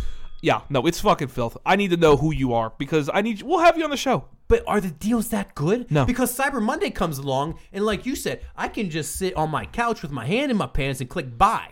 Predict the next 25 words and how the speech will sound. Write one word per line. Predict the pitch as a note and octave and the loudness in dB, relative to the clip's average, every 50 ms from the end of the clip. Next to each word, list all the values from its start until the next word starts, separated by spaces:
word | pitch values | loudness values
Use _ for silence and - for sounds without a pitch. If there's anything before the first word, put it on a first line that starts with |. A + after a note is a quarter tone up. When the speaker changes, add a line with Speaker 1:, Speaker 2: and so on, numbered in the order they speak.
| - - | -10 -4
Speaker 1:
But | - G#3+ G3+ | -2 -2 0
more | A3 A3+ G3+ | 2 2 0
importantly, | D#3 - - D#3+ E3+ D#3 D3+ C#3 B2+ | 0 0 0 0 0 0 0 -2 -2
we | A#2+ B2+ B2+ | -2 0 0
don't | B2+ | -2
have | B2+ - | -2 -4
to | B2+ | -8
fucking | B2 - C3 B2 - A#2 | -6 -6 -6 -6 -4 -8
fight | G#2+ - - C3 A#2+ - - | -12 -6 -4 -4 -4 -4 -6
people | A#2 A2+ - A2 A2 | -10 -10 -10 -12 -14
for | - A2+ A2 | -12 -14 -14
shit. | - - A2 G2+ - - A#2+ | -12 -12 -14 -14 -14 -10 -8
Speaker 2:
More | B2+ C#3 C3+ | -6 -4 -4
importantly, | A#2+ - - F#3+ G3+ F3+ C3 G#2+ | -6 -6 -6 -6 -4 -4 -6 -6
I | F#2 | -8
can | - - - | -12 -16 -18
sit | - - G#2+ | -18 -16 -16
with | G#2 - | -16 -16
my | G2+ F#2 | -18 -16
hand | F2+ G#2+ C#3 E3+ D3+ A#2 | -10 -8 -6 -6 -4 -6
in | G2 | -8
my | F2 | -10
pants. | - - - - - - - - - - - - _ _ _ _ _ - - - - - - _ _ _ _ _ _ _ _ _ _ _ _ _ _ _ _ _ _ _ _ _ _ _ _ _ _ _ _ _ _ - | -12 -16 -16 -16 -18 -20 -20 -20 -20 -20 -20 -20 _ _ _ _ _ -20 -20 -20 -20 -20 -20 _ _ _ _ _ _ _ _ _ _ _ _ _ _ _ _ _ _ _ _ _ _ _ _ _ _ _ _ _ _ -10
Speaker 1:
You're | C#3+ C3+ B2+ | -6 -6 -4
right. | C3+ C3 A#2+ - | -4 -6 -6 -8